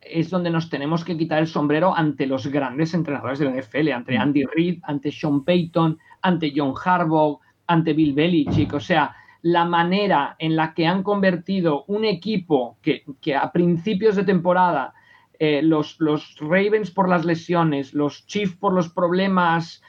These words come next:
Speaker 1: bueno, por-, porque que se han quedado sin gente en la línea de ataque y también con problemas ofensivos, la manera entre fichajes,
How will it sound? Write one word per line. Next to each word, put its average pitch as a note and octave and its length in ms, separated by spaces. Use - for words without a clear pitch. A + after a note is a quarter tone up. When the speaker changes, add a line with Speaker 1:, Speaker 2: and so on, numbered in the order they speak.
Speaker 1:
bueno, G#3+ 240
por-, D3 140
porque C#3+ 340
que - 120
se D#3 80
han E3 80
quedado F#3+ 200
sin G3 240
gente A#3 340
en E3+ 80
la D3+ 80
línea E3 220
de D#3+ 60
ataque G3+ 440
y E3 100
también F3 240
con F#3+ 100
problemas F#3 240
ofensivos, E3 540
la F3+ 220
manera F3+ 680
entre E3+ 260
fichajes, E3+ 680